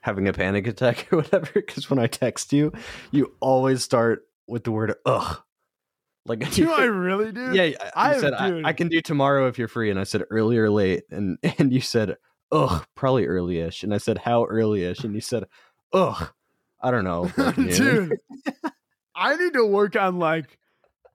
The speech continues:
Speaker 2: hiding my
Speaker 1: Communicate.
Speaker 2: emotions through text.
Speaker 1: <laughs>
Speaker 2: Dude, that's
Speaker 1: I'm like,
Speaker 2: you know
Speaker 1: "All right,
Speaker 2: what's so
Speaker 1: maybe he
Speaker 2: fu-,
Speaker 1: doesn't wanna
Speaker 2: what's
Speaker 1: record
Speaker 2: so
Speaker 1: this week
Speaker 2: cra-
Speaker 1: either."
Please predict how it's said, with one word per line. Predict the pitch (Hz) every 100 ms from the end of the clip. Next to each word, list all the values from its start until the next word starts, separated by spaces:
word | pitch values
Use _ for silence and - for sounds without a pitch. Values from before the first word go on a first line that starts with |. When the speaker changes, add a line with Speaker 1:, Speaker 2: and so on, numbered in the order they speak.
| _
Speaker 2:
hiding | 262 208 170 190 143
my | 127 180
Speaker 1:
Communicate. | 165 165
Speaker 2:
emotions | 185 - 185 156
through | 330 330
text. | 196 180 151 320 - - -
Speaker 1:
<laughs> | - - _ _ _ _ _ -
Speaker 2:
Dude, | 190 185
that's | 180 214 - - - -
Speaker 1:
I'm | 175
like, | 175
Speaker 2:
you | -
know |
Speaker 1:
"All | 156
right, |
Speaker 2:
what's | 359 143
so | 339
Speaker 1:
maybe | 160
he |
Speaker 2:
fu-, | 151
Speaker 1:
doesn't | 147 147
wanna | 143 135
Speaker 2:
what's | 127
Speaker 1:
record | 151 -
Speaker 2:
so | 131
Speaker 1:
this | 123
week | 120
Speaker 2:
cra- | 180 185
Speaker 1:
either." | 233 202